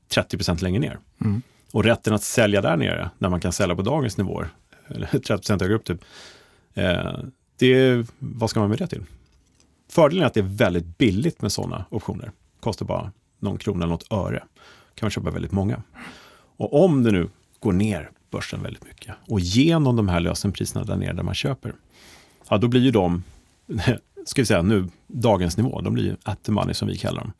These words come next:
Speaker 2: Mm.
Speaker 1: Och stiger i värde med en jättestor hävstångseffekt och det blir dubbelt upp så att säga.
Speaker 2: Mm.
Speaker 1: Bra skydd och det ger tillbaka en del i värde. Eh, having said that,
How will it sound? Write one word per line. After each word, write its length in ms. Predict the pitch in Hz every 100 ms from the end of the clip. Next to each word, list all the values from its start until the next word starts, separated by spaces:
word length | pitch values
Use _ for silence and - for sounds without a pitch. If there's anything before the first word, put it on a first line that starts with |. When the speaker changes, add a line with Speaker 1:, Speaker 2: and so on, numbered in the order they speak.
| -
Speaker 2:
Mm. 340 | 104 90 90 -
Speaker 1:
Och 140 | - -
stiger 260 | - 90
i 40 | 90
värde 340 | 80 82 82 -
med 240 | 104 87 -
en 160 | 85 85
jättestor 460 | 113 - 104 101
hävstångseffekt 720 | 95 90 92 - 107 175 - -
och 140 | 113 107
det 80 |
blir 340 | 98 95 87 90 _ _ _ _ _ _ _ _ _
dubbelt 260 | 117 95
upp 180 | 90 -
så 80 | 117
att 60 | -
säga. 140 | 117
Speaker 2:
Mm. 100 | 104
Speaker 1:
Bra 200 | 120 127
skydd 280 | 180 180 185 175 - _
och 440 | 120 110 104 104
det 120 | 104
ger 140 | 104 98
tillbaka 380 | 104 101 - 101
en 60 |
del 280 | 90 87 - -
i 160 | 104
värde. 320 | 92 90 87 107 _ _ _ _ _ _ _ _ _ _ _ - - - - _
Eh, 440 | - 120 113 107 104 - _ _
having 340 | - - 139 127
said 180 | 151 107
that, 340 | 156 - -